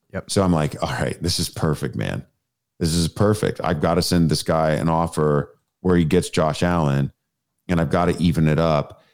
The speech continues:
Speaker 2: And, and when I look at it, man, I just don't, I mean, Mahomes probably still noses people out just because, like, he really is probably, like, a legendary level talent. Like, he probably is one of the best passers ever to walk the face of the planet.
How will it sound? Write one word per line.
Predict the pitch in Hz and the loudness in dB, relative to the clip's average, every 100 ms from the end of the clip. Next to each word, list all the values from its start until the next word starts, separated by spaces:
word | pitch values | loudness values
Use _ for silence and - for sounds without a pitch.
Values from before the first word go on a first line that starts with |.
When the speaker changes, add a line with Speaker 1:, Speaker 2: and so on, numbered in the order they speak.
| _ - | _ -2
Speaker 2:
And, | 104 - | 0 2
and | 101 | 4
when | 98 | 4
I | 113 | 4
look | 110 95 92 | 2 2 2
at | |
it, | 82 78 | 2 2
man, | 76 76 71 - - | 0 0 -2 -6 -4
I | 110 | -2
just | 113 123 - | 0 0 2
don't, | 98 85 - _ _ _ _ _ _ _ _ _ _ _ _ _ _ _ - - - - _ _ - | 0 0 -4 _ _ _ _ _ _ _ _ _ _ _ _ _ _ _ -20 -20 -20 -20 _ _ 2
I | |
mean, | 131 147 | 6 8
Mahomes | 135 110 131 135 123 | 6 4 4 4 2
probably | - 117 107 101 101 | 0 0 2 2 2
still | - 98 95 - - - | 2 2 2 0 -8 -2
noses | 92 90 90 90 92 | 2 4 4 4 0
people | - - 90 82 - | -2 -4 -2 -2 -2
out | 71 78 78 - _ - | -2 0 -2 -8 _ -20
just | - 98 - | -4 -4 -2
because, | 92 - 82 80 78 73 - - _ _ _ _ _ _ _ _ _ _ _ | -4 0 0 2 2 0 -4 -10 _ _ _ _ _ _ _ _ _ _ _
like, | 95 - | -2 0
he | 120 | 2
really | 110 107 92 87 | 4 4 4 4
is | 85 76 | 4 2
probably, | 87 78 80 78 | -2 2 2 2
like, | 71 73 | 0 0
a | 76 | 0
legendary | 71 69 71 67 69 67 | 0 -2 -2 -2 0 0
level | 65 64 58 | -2 -2 -6
talent. | - 69 62 - - | -6 -6 -6 -8 -8
Like, | 82 | -4
he | 107 | -2
probably | 98 104 92 82 80 71 | 0 0 0 2 0 0
is | 82 78 | 0 0
one | 80 80 | 0 0
of | 78 | 0
the | 80 | 0
best | 78 80 - | 0 -2 -2
passers | - 78 76 - 73 73 69 | -4 -4 -2 -2 0 0 0
ever | 78 76 76 76 | -2 0 0 0
to | 80 | 0
walk | 71 76 76 - - | 2 0 0 -4 -4
the | 80 | -2
face | 80 76 | 0 0
of | 71 | 2
the | 71 | 0
planet. | - 80 78 78 | 2 2 2 0